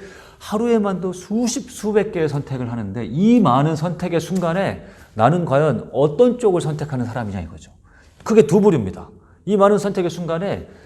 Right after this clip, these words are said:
쉽고 편한 쪽을 주로 선택하는 사람이냐, 내가. 그게 아니라 반대로 쉽고 편한 쪽이 아니라 조금 힘들고, 조금 불편하고, 조금 어려운 쪽, 음, 그리고 안 하는 쪽이 아니라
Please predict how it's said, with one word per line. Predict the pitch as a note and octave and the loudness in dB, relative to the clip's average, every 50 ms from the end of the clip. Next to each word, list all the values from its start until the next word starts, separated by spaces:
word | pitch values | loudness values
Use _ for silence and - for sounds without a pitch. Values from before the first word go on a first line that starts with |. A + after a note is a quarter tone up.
| - - - - - _ | -20 -20 -20 -20 -20 _
쉽고 | - - - B3+ C4+ B3+ - - A#3+ F#3 B2 F#2+ F2+ - - - - - - | -16 -6 -2 -2 -2 -2 2 4 6 6 6 4 0 -6 -14 -18 -20 -18 -18
편한 | - - G3+ A3+ B3+ C4 B3 A#3+ | -10 -6 -2 -2 0 0 0 -2
쪽을 | - A3+ G#3 F#3 E3+ F#3 F3 E3 D#3 C3+ A#2+ - - - - | -2 -2 -2 0 0 0 0 0 0 -2 -2 -4 -8 -12 -12
주로 | - C3+ C#3 | -8 -6 -6
선택하는 | C3 - D#3 D3+ D3+ C#3+ - C3+ C3 B2 | -6 -6 -8 -8 -8 -10 -8 -6 -6 -6
사람이냐, | A2 G2+ A2+ A2+ A2 F#2+ E2 E2 D#2+ D#2+ D#2+ F#2 G2+ G2 F2+ - - | -6 -6 -8 -8 -8 -8 -10 -12 -12 -12 -14 -14 -16 -18 -20 -20 -18
내가. | - F2+ E2+ E2 E2 D#2+ D#2+ E2 - - - - - - - | -16 -14 -14 -14 -14 -16 -16 -16 -18 -20 -20 -20 -20 -16 -8
그게 | - A2+ A2+ A#2 | -4 0 0 2
아니라 | G#2 A2 A2+ G#2+ | 2 2 2 0
반대로 | - - G2 G#2+ A2 G#2 A2+ A#2 D#3 C3+ G2 E2 - - - - - - - - - - - - | 0 -2 -2 -2 0 2 2 2 2 2 0 -2 -8 -14 -20 -20 -20 -20 -20 -20 -20 -20 -20 -20
쉽고 | - - F3+ D#3 F#3+ | -8 -6 0 2 2
편한 | - D#3 E3+ E3+ D3+ | 4 4 4 2 4
쪽이 | D#3+ D#3 C#3+ C#3+ | 2 0 0 2
아니라 | A2 G2+ G#2+ A#2 C3 B2+ G#2 F2+ | 0 0 0 0 0 -2 -2 -2
조금 | - A#2+ A#2 C3+ C3 | -4 -6 -4 -4 -6
힘들고, | A#2+ C#3+ F3+ F#3+ F#3 G3+ F3+ - - - - - - - - | -4 -4 -4 -2 0 0 -2 -2 -4 -10 -14 -18 -20 -20 -16
조금 | - - A#2+ C#3 C#3 A#2 | -8 -4 -2 -2 -2 -2
불편하고, | - - C3+ C3 - E3 F3+ E3 B2+ G#2+ - F2 E2 - - - - - - | -2 -4 -6 -4 -4 -6 -4 -4 -6 -6 -8 -12 -14 -16 -20 -20 -20 -20 -6
조금 | - C#3 C3 B2 - | -2 -2 -2 -2 -4
어려운 | - G2 G2+ G#2+ A#2+ D3+ F#3 G#3+ A3 G3+ - - | -4 -2 0 2 4 6 6 6 6 4 2 0
쪽, | - - - - - - - - _ _ _ _ | -6 -8 -8 -10 -18 -20 -20 -20 _ _ _ _
음, | A2 G#2 | -12 -10
그리고 | E2+ - - A#2+ | -8 -6 -6 -6
안 | - F2+ A2+ D3+ | 0 2 4 6
하는 | E3+ F#3 G3 F#3 - | 6 6 6 4 4
쪽이 | F#3 F3+ D3 D#3+ | 2 2 2 2
아니라 | D3+ C3+ C3 C3+ E3 F3+ F3+ F3 | 2 2 2 0 0 0 -2 -4